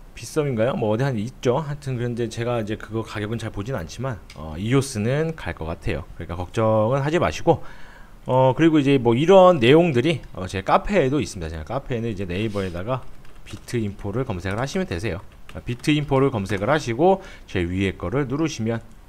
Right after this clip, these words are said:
아, 비트인포 카페에 들어오실 수 있고, 자, 어디에 보-, 어딜 보시냐? 자, 이쪽이죠. 제가 항상 말씀드린 건, 자, 오 번에 다 있습니다. 코인 스캔들, 코인 스캔 다 있고, 그리고 이제 이런 이제 정보를 이제,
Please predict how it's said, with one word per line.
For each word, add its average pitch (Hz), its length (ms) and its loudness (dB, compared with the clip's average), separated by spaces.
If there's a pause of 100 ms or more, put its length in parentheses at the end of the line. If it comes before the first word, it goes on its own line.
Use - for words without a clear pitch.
아, - 260 -12
비트인포 76 300 -10
카페에 101 340 -4
들어오실 113 320 -2
수 127 140 -8
있고, 135 300 -4 (280)
자, 85 100 -2
어디에 160 320 4
보-, 143 260 2
어딜 160 300 4
보시냐? 139 440 0 (240)
자, 85 160 -4
이쪽이죠. 92 800 -2 (260)
제가 123 200 2
항상 165 260 2
말씀드린 123 360 0
건, 135 120 0
자, 80 120 -4
오 113 220 2
번에 175 200 4
다 113 100 2
있습니다. 92 720 -4
코인 165 200 -2
스캔들, 107 840 -6
코인 170 100 -12
스캔 160 220 -8
다 160 140 -4
있고, - 340 -4 (400)
그리고 175 220 4
이제 151 180 4
이런 156 400 8
이제 131 180 2 (140)
정보를 170 640 6
이제, 117 340 4